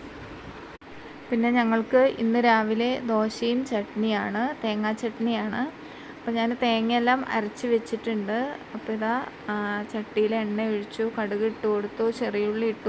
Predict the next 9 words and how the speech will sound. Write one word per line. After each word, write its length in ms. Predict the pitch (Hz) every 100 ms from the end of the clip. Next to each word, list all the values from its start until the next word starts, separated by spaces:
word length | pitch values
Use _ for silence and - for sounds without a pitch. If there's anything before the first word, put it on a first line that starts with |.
| 208
കൊടുത്തു. 320 | 208 208 240 247
ഇതൊക്കെ 340 | 214 - 240 294 - - - - - 233
ഒന്ന്, 220 | 233 240 277 - 220
ആ, 20 | 214 214
മൂത്ത് 300 | 226 226 220 247
വരുമ്പം, 440 | 233 214 214 240 294 - -
ആ, 40 | 214 220
കറിവേപ്പിലയും 600 | 226 226 226 220 226 226
കൂടി 120 | 226